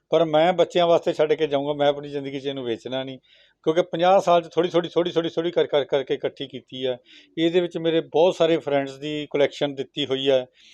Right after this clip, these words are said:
ਕੋਈ ਨੋਟ ਉਹਨਾਂ ਨੇ ਦੇਤਾ, ਕੋਈ ਸਿੱਕਾ ਦੇਤਾ, ਕੋਈ ਰਿਸ਼ਤੇਦਾਰਾਂ ਨੇ ਦੇਤਾ, ਕੋਈ ਪੇਰੈਂਟਸ ਵੱਲੋਂ ਮਿਲ ਗਿਆ, ਤਾਂ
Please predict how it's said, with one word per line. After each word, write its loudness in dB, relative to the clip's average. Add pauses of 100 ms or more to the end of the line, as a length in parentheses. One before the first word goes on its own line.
(200)
ਕੋਈ 0
ਨੋਟ 2
ਉਹਨਾਂ 0
ਨੇ 0
ਦੇਤਾ, 0
ਕੋਈ -4
ਸਿੱਕਾ 0
ਦੇਤਾ, -2
ਕੋਈ -6
ਰਿਸ਼ਤੇਦਾਰਾਂ 0
ਨੇ -6
ਦੇਤਾ, -2 (400)
ਕੋਈ -4
ਪੇਰੈਂਟਸ 2
ਵੱਲੋਂ 0
ਮਿਲ -4
ਗਿਆ, 0
ਤਾਂ -10